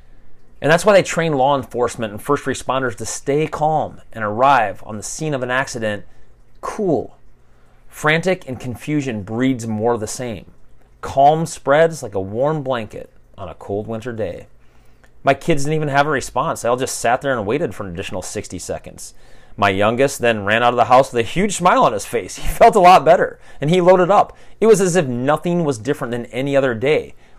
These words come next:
We proceeded to school, and the day started out wonderfully. And just true to the way the universe works out ninety-nine percent of the time, all the traffic lights that day that we needed to come through clutch for us were green.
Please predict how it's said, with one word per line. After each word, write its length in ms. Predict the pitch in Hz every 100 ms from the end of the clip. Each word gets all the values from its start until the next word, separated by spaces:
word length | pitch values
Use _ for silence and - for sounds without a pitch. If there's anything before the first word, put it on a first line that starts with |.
| -
We 80 | 135
proceeded 520 | 139 - - 147 147
to 80 | 147
school, 480 | - 135 180 233 - - -
and 120 | 143
the 40 | 147
day 120 | 156
started 300 | 165 160 160
out 140 | 151
wonderfully. 580 | 131 175 151 107 82 - - - - -
And 380 | 165 165 135 156 - - - - - - - -
just 460 | - 185 - -
true 320 | - 190 196
to 60 | 139
the 80 | 131
way 160 | 139
the 80 | 139
universe 460 | 120 135 139 135 -
works 320 | 104 135 -
out 240 | 127 131
ninety-nine 440 | 117 117 127 123 131
percent 320 | 127 - 131
of 60 | 117
the 40 |
time, 340 | 123 131 151 - - - - -
all 240 | 123 147
the 80 | 170
traffic 480 | - 147 127 113 101
lights 260 | 98 95
that 240 | - 117 139
day 280 | 127 123 143
that 180 | 98
we 100 | 107
needed 240 | 143 151 117
to 80 | 120
come 300 | - 147 143
through 260 | - 147
clutch 320 | - - 170
for 220 | - 190 196
us 300 | 202 - - - -
were 140 | 117 113
green. 480 | 107 135 127 92